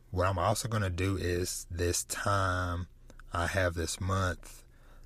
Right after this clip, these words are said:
I think, or I already have been doing this, but I'm gonna do it even more, is to kind of, like, rethink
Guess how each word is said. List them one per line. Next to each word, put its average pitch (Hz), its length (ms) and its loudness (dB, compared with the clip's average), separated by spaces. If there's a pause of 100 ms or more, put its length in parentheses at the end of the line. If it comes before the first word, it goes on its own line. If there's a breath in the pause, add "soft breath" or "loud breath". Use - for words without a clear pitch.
(220 loud breath)
I 90 180 2
think, 98 520 -4 (720 loud breath)
or 101 240 4
I 98 220 6
already 107 380 6
have 104 280 2
been 104 200 -2
doing 104 180 0
this, 98 140 -2
but 87 140 -2
I'm 82 80 -2
gonna 85 100 -2
do 87 100 -2
it 85 60 0
even 85 180 -2
more, 92 380 2 (560 loud breath)
is - 160 -2
to 98 80 -2
kind 98 180 0
of, 87 100 0
like, 82 200 0
rethink 90 920 -2